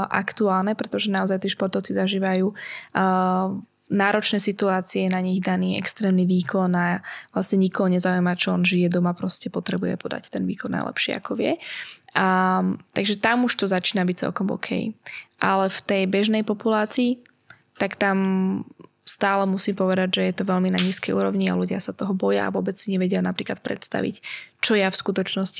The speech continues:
robím. Dokonca, a, myslím si, že ani moji rodičia vlastne nevedia si to predstaviť konkrétne, že čo ja každý deň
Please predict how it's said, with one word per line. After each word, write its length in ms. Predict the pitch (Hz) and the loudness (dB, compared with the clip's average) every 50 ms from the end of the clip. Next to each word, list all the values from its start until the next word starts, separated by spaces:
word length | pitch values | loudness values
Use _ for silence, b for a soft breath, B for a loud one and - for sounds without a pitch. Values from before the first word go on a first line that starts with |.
| 202 196 | 0 0
robím. 240 | 190 196 190 185 | 2 2 2 2
Dokonca, 480 | 185 190 190 - 190 190 190 208 190 196 196 B B B B B B - | 0 0 -2 0 0 0 2 2 0 0 -2 B B B B B B -2
a, 560 | - 190 190 190 190 190 185 185 185 185 190 | 0 2 2 4 4 4 4 4 2 2 2
myslím 320 | 185 190 190 - - 190 190 | 2 2 2 2 2 2 0
si, 240 | - - 196 190 | 0 0 0 0
že 320 | 196 196 185 180 180 190 190 B B B B B | 2 2 2 2 2 0 -2 B B B B B
ani 240 | - 202 202 202 | -2 0 2 2
moji 240 | 202 202 196 196 196 | 2 4 4 4 4
rodičia 480 | 190 202 208 208 226 214 - - 196 185 | 4 4 4 2 2 2 2 2 2 2
vlastne 400 | 180 180 185 - - - 202 196 | 2 2 2 2 0 2 2 2
nevedia 640 | 196 196 196 202 196 185 202 190 185 180 180 185 B B B B | 2 4 4 4 2 2 2 2 2 2 2 0 B B B B
si 160 | - - 208 | -4 -2 0
to 160 | 185 208 196 | 0 0 0
predstaviť 560 | 202 202 202 202 196 - - 208 196 196 - | 2 2 0 0 0 0 0 0 0 0 -2
konkrétne, 880 | - - - 214 208 208 208 - 233 214 196 190 190 - - 190 180 185 | -4 -2 0 2 2 2 2 2 2 2 2 2 0 0 0 2 2 2
že 160 | 196 190 185 | 2 0 0
čo 160 | - - 233 | 0 2 2
ja 160 | 208 185 175 180 | 2 2 2 0
každý 400 | - 208 190 196 190 185 185 185 | 0 0 0 2 2 0 0 0
deň 80 | 180 | 0